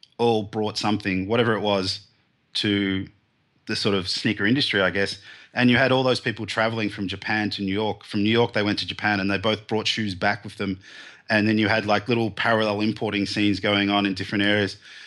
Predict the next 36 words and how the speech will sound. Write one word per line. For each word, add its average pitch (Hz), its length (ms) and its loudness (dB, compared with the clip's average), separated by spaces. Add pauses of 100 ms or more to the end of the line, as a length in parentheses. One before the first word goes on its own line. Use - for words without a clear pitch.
(280)
Uh, 117 320 4
and 123 180 2
then 127 180 4
those 120 220 2
guys 113 240 0
opened 113 300 -2
legitimate 117 400 -2
stores. 104 640 -4 (260)
Um, 98 420 -2 (560)
the - 80 -4
business 113 360 0
grew, 104 600 0
you 120 80 0
know, 113 140 4
like, 113 160 2 (120)
it's 120 140 -6
sort 165 140 2
of, 127 100 0 (300)
that 175 160 0
was 151 120 -4
when 147 120 4
those 120 200 2
seeds 120 280 -4
were 120 80 -4
planted 101 440 -6
for - 80 -12
sort 101 200 -6
of 95 100 -10
what 101 160 -6
things 98 200 -4
have 87 120 -10 (100)
become 95 320 -4
now. 101 220 2
And 92 80 -2
I 90 60 -4
think, 101 280 -2